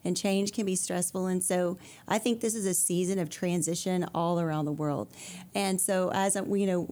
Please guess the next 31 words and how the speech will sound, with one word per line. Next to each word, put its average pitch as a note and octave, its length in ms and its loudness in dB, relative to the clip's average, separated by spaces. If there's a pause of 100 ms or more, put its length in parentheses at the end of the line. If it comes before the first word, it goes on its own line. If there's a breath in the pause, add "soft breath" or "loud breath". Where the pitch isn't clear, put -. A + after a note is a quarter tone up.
we're G3+ 340 0
even G#3 260 0
stepping F#3 440 0
out E3+ 240 0
and G3 160 -2
doing F3+ 220 2
the E3 60 0
podcast, E3+ 680 -2
this - 180 -2
is A3 120 -2
a G#3+ 80 0
transition. F3 840 -2 (380 loud breath)
There's G#3 140 0
so A#3+ 360 2
much C4+ 240 2
happening. F3+ 600 0 (380 loud breath)
And G#3 320 2
I G#3 120 2
think G#3+ 300 0
the A#3+ 100 0
Lord's G#3 280 2
teaching A3+ 440 0
us F#3+ 140 0
as G3 200 0
the F#3 80 0
body F3+ 240 2
of F3+ 80 -2
Christ F3 340 -2
how F3 200 -2
to, F#3 160 -4
like, D#3 260 -2